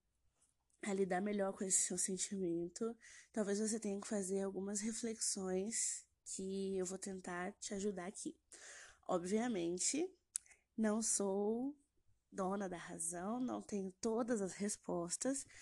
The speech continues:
Talvez, dependendo da sua situação, você precise, inclusive, de ajuda profissional.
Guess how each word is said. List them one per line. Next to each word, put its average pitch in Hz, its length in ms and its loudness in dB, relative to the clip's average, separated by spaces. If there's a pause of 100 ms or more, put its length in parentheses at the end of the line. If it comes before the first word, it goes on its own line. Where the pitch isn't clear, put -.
(420)
Talvez, 214 760 2
dependendo 185 540 2
da 180 120 -2
sua 180 160 0
situação, 196 640 0 (260)
você - 200 2
precise, 202 440 -2
inclusive, 190 520 -2
de 180 240 -2
ajuda 180 680 -4
profissional. 190 840 0